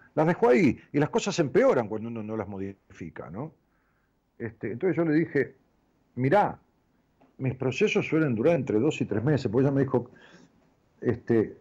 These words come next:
"Creo que tengo dinero para solo un mes". Le dije, "Pero, a ver, te, te, tenés que bancarte, poné tus prioridades, esperemos". Me dijo, "No, es que no aguanto más mi, mi estado". No, no me acuerdo sus palabras, pero era un escrito como de cinco o seis renglones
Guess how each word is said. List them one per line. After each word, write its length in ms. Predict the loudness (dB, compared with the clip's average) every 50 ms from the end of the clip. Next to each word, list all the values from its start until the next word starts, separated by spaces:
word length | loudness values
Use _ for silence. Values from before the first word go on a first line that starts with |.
| _ _ _ _ _ _ _ _
"Creo 220 | 0 2 2 2
que 80 | 2 0
tengo 280 | 0 0 2 4 4
dinero 320 | 4 4 2 2 2 2 0
para 180 | 0 -2 -2
solo 300 | -2 0 2 2 4 2
un 100 | 2 2
mes". 180 | 2 2 2 2
Le 100 | 0 0
dije, 140 | -2 -2 -2
"Pero, 280 | 0 0 0 0 0 -6 _
a 100 | -4 0
ver, 260 | 2 2 2 2 0 -8 _ _ _ _ _ _ _ _
te, 100 | -12 -12 _ _ _ _ _
te, 100 | -6 -6
tenés 400 | -6 -2 _ 2 2 2 0 0
que 100 | 0 0
bancarte, 680 | 0 0 0 -2 -2 0 2 2 2 0 -2 -6 -6 -6 -6 -14 -20 -20 -20 -20 _ _ _ -20 -8 _
poné 220 | -2 -2 -2 -2
tus 160 | -2 -4 -4
prioridades, 600 | -2 0 0 2 4 4 4 6 4 2 2 -2 -8
esperemos". 540 | -8 -8 -2 0 2 2 2 2 2 0 -2
Me 100 | -2 -6
dijo, 160 | -4 -4 -4
"No, 160 | -4 -4 -6 -6
es 40 | -6
que 120 | -8 -6 -4
no 260 | -2 -4 -4 -4 -6 -6
aguanto 440 | -6 -2 -2 -2 -2 0 -2 -2 0
más 160 | 0 -2 -2
mi, 200 | -2 -2 -4 -4 -4
mi 100 | -4 -4
estado". 760 | -4 -6 -12 _ _ _ _ _ 0 0 2 2 0 -4 -6 -14 _ _ _ _ _ _ _ _ -8
No, 120 | -8 -6
no 100 | -4 -2
me 100 | -2 -2
acuerdo 260 | 2 2 2 2 2 2
sus 160 | 0 -4 -4
palabras, 420 | -2 0 2 2 2 2 0 -2 -2
pero 140 | 0 2
era 180 | 2 2 2 0 -4 _ _ _ _ _ _
un 100 | -6 -6
escrito 340 | -4 -4 -4 -4 -4 -4 -4 _ _
como 220 | -4 -2 0 0
de 60 | -2
cinco 300 | -2 -2 -4 -4 -2 -4
o 20 | -2
seis 200 | 0 0 0 0
renglones 680 | 0 0 2 4 4 4 4 2 0 -2 -4 -6 -12